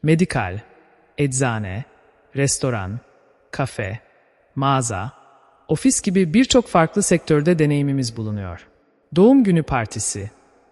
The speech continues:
düğün, sünnet, nişan, kına gecesi organizasyonu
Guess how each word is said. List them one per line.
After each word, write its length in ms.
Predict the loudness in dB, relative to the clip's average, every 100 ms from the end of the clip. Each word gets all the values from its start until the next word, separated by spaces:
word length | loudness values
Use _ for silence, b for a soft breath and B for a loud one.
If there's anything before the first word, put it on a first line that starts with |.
| -6
düğün, 380 | -4 -4 -4 -10 _ _ _ -14
sünnet, 600 | -4 -2 -2 -4 -10 -20 _ _ _ -8
nişan, 480 | -4 -2 -2 -6 -10 _ _ _ 0
kına 220 | 4 4
gecesi 400 | 4 2 2 4
organizasyonu 920 | 2 2 -2 -2 -4 -4 -6 -8 -8